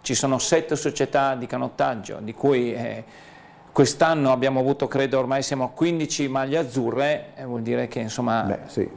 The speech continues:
Speaker 2: insomma.
Speaker 1: è uno sport che non è minore, è uno sport importante nel palmarès, nel, nella visione
Speaker 2: Sì, no.
Speaker 1: generale, no, di tutte le discipline.
Speaker 2: Eh, c'è ancora questo discorso?
Speaker 1: Sì, sì, molto,
Speaker 2: Bah.
Speaker 1: molto.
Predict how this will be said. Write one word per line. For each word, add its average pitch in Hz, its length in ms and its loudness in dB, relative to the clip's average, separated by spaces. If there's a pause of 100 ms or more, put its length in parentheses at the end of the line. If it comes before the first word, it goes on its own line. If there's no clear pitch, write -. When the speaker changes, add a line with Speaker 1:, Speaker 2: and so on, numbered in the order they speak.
(160)
Speaker 2:
insomma. - 240 -4
Speaker 1:
è - 0 -
uno 127 160 2
sport 143 400 2
che 139 100 -2
non 131 160 0
è 160 80 4
minore, 135 520 2
è - 40 -2
uno 127 180 -4
sport 131 340 -2
importante 135 680 0
nel 117 160 -6
palmarès, 113 640 -4
nel, 131 320 0
nella 127 260 0
visione 131 440 4
Speaker 2:
Sì, 127 60 0
no. 101 60 -2
Speaker 1:
generale, 123 520 2
no, 135 120 -2
di 123 120 -4
tutte 131 200 -2
le 123 80 2
discipline. 123 580 -2
Speaker 2:
Eh, 139 40 4
c'è - 160 2
ancora 214 400 4
questo 170 260 0
discorso? 127 880 2
Speaker 1:
Sì, 110 180 2
sì, 117 60 0
molto, 110 400 -4
Speaker 2:
Bah. 107 140 -6 (200)
Speaker 1:
molto. 110 600 -4